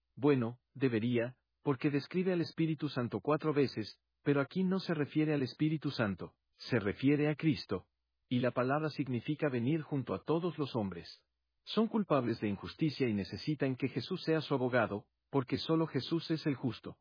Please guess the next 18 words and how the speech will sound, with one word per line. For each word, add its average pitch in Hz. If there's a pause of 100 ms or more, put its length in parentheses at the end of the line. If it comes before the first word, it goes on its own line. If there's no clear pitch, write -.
(360)
Este 180
abogado 156
es 143
sin 165
pecado, 107 (160)
sin 120
mancha 143
y 123
sin 104
mancha 147
en 135
su 131
naturaleza 117
y 107
en 98
todas 156
sus 135
acciones. 101